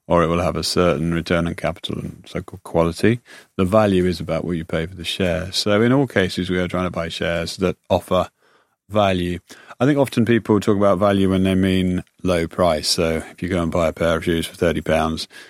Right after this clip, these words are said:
it's value as in absolute low price. We try and avoid the bottom quartile of quality when we invest in things. So we're always looking, if we're buying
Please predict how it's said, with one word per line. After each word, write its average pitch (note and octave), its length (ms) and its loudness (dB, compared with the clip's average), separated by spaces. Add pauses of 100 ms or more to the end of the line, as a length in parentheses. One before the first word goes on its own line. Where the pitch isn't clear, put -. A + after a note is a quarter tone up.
(120)
it's - 320 -2 (400)
value E2+ 460 0
as E2+ 240 -4
in E2 320 -4 (260)
absolute E2 420 -6
low E2+ 160 0
price. D#2+ 460 2 (720)
We A#2+ 100 -2
try C#3 360 -2
and B2 80 0
avoid G2+ 720 0
the F#2+ 80 -2
bottom F2+ 360 -2
quartile E2+ 540 0
of E2 220 -4 (160)
quality E2+ 480 -2
when D#2+ 140 -2
we D#2+ 60 -2
invest D#2+ 360 -4
in E2 100 -4
things. E2+ 460 -4 (560)
So G2+ 260 0
we're G2+ 160 2
always G#2+ 380 0
looking, F#2+ 240 -4
if F2+ 160 -6
we're F2+ 60 -2
buying E2+ 400 -2